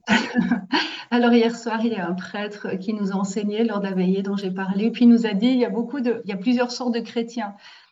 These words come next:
Il dit, il y a les chrétiens qu'on pourrait appeler de unitaires, qui croient en un Dieu, en une, une puissance, entre, voilà, quelqu'un, Dieu. Il y a des chrétiens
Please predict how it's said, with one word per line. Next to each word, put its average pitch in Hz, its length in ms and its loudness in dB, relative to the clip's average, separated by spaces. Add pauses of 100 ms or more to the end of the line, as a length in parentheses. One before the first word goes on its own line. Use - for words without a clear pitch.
(240)
Il 185 140 -6
dit, 190 180 -4
il - 80 -6
y 202 80 -2
a 196 60 0
les 196 100 0
chrétiens 233 440 0
qu'on 190 180 -4
pourrait 185 420 -4
appeler 190 380 -6
de 180 160 -4 (240)
unitaires, 262 800 4
qui - 160 -14
croient - 320 -6
en 208 260 0
un 247 180 2
Dieu, 202 460 -2
en 180 200 -6
une, 180 260 -4 (140)
une 185 180 -4
puissance, 190 760 -6
entre, 180 300 -14 (140)
voilà, 180 160 -10 (100)
quelqu'un, 190 380 -4
Dieu. 185 260 0 (560)
Il 180 60 -2
y - 20 2
a 170 40 0
des 190 100 4
chrétiens 190 800 0